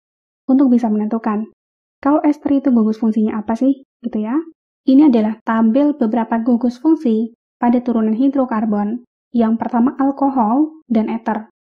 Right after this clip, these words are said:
Keduanya ini punya rumus umum yang sama, yaitu C N H dua N plus dua O. Sehingga keduanya berisomer fungsi, yaitu rumus umumnya sama tapi gugus fungsinya berbeda.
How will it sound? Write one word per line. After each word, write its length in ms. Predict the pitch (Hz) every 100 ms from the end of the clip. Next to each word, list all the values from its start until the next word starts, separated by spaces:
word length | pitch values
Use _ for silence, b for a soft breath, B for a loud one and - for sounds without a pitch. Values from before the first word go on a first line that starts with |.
| -
Keduanya 400 | 262 285 285 269
ini 160 | 285
punya 480 | 311 294 285 302 302
rumus 400 | 247 220 214 220 -
umum 320 | 233 220 262
yang 240 | 226 214
sama, 400 | 208 262 220 226 359 - _ _ _ _
yaitu 320 | 233 220 226
C 160 | 220 208 -
N 160 | 269
H 240 | 277 302 285
dua 240 | 240 220 220
N 160 | 226 233
plus 240 | 220 -
dua 160 | 233 214
O. 320 | 214 208 220 _ _ _ _
Sehingga 320 | 277 311 359
keduanya 400 | 302 269 262 277
berisomer 480 | 233 226 226 220 214
fungsi, 560 | 247 262 262 220 226 - _ _ _ _
yaitu 320 | - 226 220
rumus 320 | 226 220 220 220
umumnya 320 | 220 214 208
sama 400 | 208 320 285 294
tapi 640 | 247 233 - 285 277 302 294
gugus 320 | 233 233 247
fungsinya 320 | 247 240 233 226
berbeda. 480 | 226 226 220 208 208